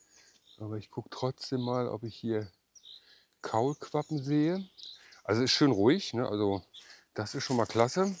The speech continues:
Ich sehe allerdings keine Kaulquappen. Ja, pass auf. Ich gehe vorne nochmal rum.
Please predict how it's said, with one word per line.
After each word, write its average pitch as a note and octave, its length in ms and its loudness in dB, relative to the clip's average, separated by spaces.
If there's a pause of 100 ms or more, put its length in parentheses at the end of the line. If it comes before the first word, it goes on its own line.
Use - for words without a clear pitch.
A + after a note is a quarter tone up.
Ich G#2 200 -10
sehe B2+ 160 0
allerdings A#2 320 -2
keine D#3+ 420 2 (800)
Kaulquappen. D#3+ 1160 2 (2000)
Ja, F#2 220 -6 (320)
pass F#2 80 -2
auf. - 320 -4 (340)
Ich F#2 140 -14
gehe G2 140 -4
vorne A#2+ 280 -2
nochmal A#2 180 0
rum. C3+ 240 0